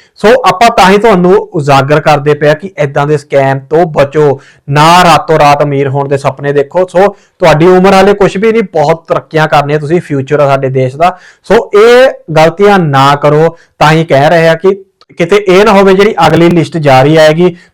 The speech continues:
ਵੀ ਸਭ ਤੋਂ ਜ਼ਿਆਦਾ ਸਕੈਮ ਕਿਹੜੇ ਲੋਕ ਕਰਦੇ ਆ ਤੇ ਉਹਦੇ ਵਿੱਚ ਭਾਰਤ ਦਾ ਸਭ ਤੋਂ ਪਹਿਲਾਂ ਤੇ ਨਾ ਹੋਵੇ। ਸੋ ਬਚੋ ਤੇ ਬਚਾਓ ਤੇ ਦੂਜਿਆਂ ਦਾ ਨਾਂ ਬਦਨਾਮ ਨਾ ਕਰੋ। ਤੁਹਾਡੀ ਗਲਤੀ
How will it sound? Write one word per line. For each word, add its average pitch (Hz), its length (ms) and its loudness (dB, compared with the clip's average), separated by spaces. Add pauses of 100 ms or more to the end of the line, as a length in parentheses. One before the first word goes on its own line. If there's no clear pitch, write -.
ਵੀ 185 60 2
ਸਭ 185 120 0
ਤੋਂ 226 220 0
ਜ਼ਿਆਦਾ 165 300 2
ਸਕੈਮ 160 520 -2 (120)
ਕਿਹੜੇ 196 240 2
ਲੋਕ 208 220 2
ਕਰਦੇ 160 260 0
ਆ - 20 4
ਤੇ 156 180 -10
ਉਹਦੇ 180 180 0
ਵਿੱਚ 175 260 -6
ਭਾਰਤ 151 280 0
ਦਾ 147 60 0
ਸਭ 143 140 -10
ਤੋਂ 175 180 -4
ਪਹਿਲਾਂ 139 280 -2
ਤੇ 143 120 -8
ਨਾ 127 180 -6
ਹੋਵੇ। 120 280 -10 (340)
ਸੋ 185 200 0
ਬਚੋ 208 460 0 (200)
ਤੇ 202 160 2
ਬਚਾਓ 160 420 2
ਤੇ 175 140 -2
ਦੂਜਿਆਂ 151 540 0
ਦਾ 139 220 0
ਨਾਂ 123 280 0
ਬਦਨਾਮ 120 480 -2
ਨਾ 120 200 -4
ਕਰੋ। 147 200 -4
ਤੁਹਾਡੀ 143 400 -2
ਗਲਤੀ 185 420 0